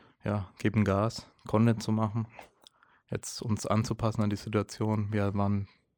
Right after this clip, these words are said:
wir hatten dann natürlich die letzte Zeit gut zu tun mit dem Gym-Umbau und jetzt hier mit dem Einrichten vom Büro, wo ihr auch schon ein bisschen vielleicht auf Social Media sehen konntet. Und ja, das war jetzt viel Arbeit,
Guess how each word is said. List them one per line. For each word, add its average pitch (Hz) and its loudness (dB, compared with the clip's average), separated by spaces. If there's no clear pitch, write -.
wir 104 -2
hatten 104 4
dann 104 4
natürlich 104 0
die - -2
letzte 101 -2
Zeit 107 -2
gut - -6
zu - -8
tun 113 0
mit 104 4
dem 101 -2
Gym-Umbau 113 0
und 117 -4
jetzt 101 -4
hier 107 -2
mit 101 -2
dem 101 2
Einrichten 107 -4
vom 104 -4
Büro, 110 -2
wo 110 4
ihr 101 4
auch 98 -2
schon - 0
ein 104 -2
bisschen 110 -2
vielleicht 110 -6
auf 110 -6
Social 113 -2
Media 110 0
sehen 113 -2
konntet. 113 -2
Und 104 -2
ja, 104 2
das 104 -6
war 107 2
jetzt 101 -6
viel 113 -6
Arbeit, 117 -6